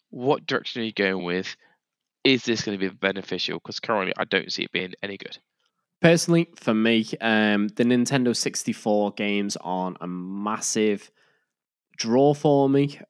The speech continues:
Speaker 2: Um, I think if it was me, I'd just get your standard subscription
Speaker 1: Yeah.
Speaker 2: and go out and buy the Sega Mega Drive Classics Collection. It's fifty Mega Drive games, most of which are in this bundle. And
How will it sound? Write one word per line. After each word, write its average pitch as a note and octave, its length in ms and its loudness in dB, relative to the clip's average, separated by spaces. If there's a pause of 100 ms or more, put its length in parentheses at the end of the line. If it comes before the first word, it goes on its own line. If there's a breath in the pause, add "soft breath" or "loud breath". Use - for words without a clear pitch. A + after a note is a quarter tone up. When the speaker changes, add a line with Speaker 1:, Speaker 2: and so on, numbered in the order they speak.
Speaker 2:
Um, G2 500 -2 (160)
I - 60 0
think D#3+ 220 2 (440)
if C#3+ 120 0
it D#3+ 100 0
was D#3+ 140 -4
me, F3 260 2 (260)
I'd B2 200 2
just A#2 200 -4
get - 160 0
your G2 80 -8
standard D#3 600 2 (380)
subscription - 680 -2
Speaker 1:
Yeah. G#2 140 -2
Speaker 2:
and B2 100 0
go D#3 160 8
out D#3 180 4
and A#2 100 0
buy B2+ 180 4
the B2 100 -4
Sega G#2+ 280 0
Mega G#2 220 0
Drive G#2 280 0
Classics - 440 -4
Collection. - 460 -4 (320 loud breath)
It's - 160 -4
fifty - 420 -6
Mega C#3+ 220 -2
Drive C#3+ 260 0
games, B2+ 380 0
most C3+ 400 2
of D3 100 -2
which C#3+ 220 -2
are C3 80 0
in B2 140 -2
this A#2+ 140 -6
bundle. A#2+ 540 -4 (1080 soft breath)
And C3 240 0